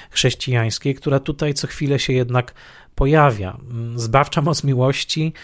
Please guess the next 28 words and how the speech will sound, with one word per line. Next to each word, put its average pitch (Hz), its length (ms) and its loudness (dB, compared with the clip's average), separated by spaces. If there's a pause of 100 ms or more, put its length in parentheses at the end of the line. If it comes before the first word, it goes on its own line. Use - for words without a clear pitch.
(360)
jakkolwiek 139 600 2
nazwanej, 127 680 2
to - 140 -2
jednak 123 380 2
jest - 540 2 (140)
leitmotyw 107 720 -2 (120)
chrześcijańskich 113 720 -2
opowieści. 110 640 -2 (500)
E, 117 180 0 (160)
i 127 220 -2
tutaj 139 480 2
The 127 100 2
Power 156 340 4
of 131 140 4
Love 185 380 4
jest 131 300 -2
ważnym 135 600 2
jednak, 107 580 -6 (160)
e, 104 40 -4
tropem 117 580 0 (120)
i 123 100 -14
to 127 340 -6 (100)
nie 147 240 -2
jest 131 200 0
coś, - 180 -2
co - 160 -2
ja 113 120 2
tutaj 117 320 0